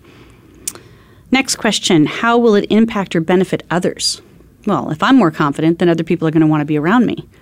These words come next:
Other people are gonna be attracted to my energy,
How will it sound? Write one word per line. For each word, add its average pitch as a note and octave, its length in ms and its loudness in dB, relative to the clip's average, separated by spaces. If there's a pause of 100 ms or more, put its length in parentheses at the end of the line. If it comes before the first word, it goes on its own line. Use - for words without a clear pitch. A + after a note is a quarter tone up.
(320)
Other F#3 160 2
people F#3 220 -2
are F3 80 2
gonna F3 200 4
be D#3 420 2 (240)
attracted - 640 -4
to D#3+ 460 4 (400)
my F3+ 220 2
energy, F3 640 0